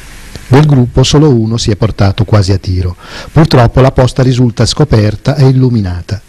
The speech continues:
e i dentici preferiscono passare vicino allo strapiombo. Nessuno sale a controllare il cucuzzolo della secca,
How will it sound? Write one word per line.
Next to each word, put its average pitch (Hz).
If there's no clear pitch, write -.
e 127
i 143
dentici 147
preferiscono 131
passare 101
vicino 123
allo 139
strapiombo. 90
Nessuno 123
sale 107
a 107
controllare 104
il 101
cucuzzolo 107
della 101
secca, -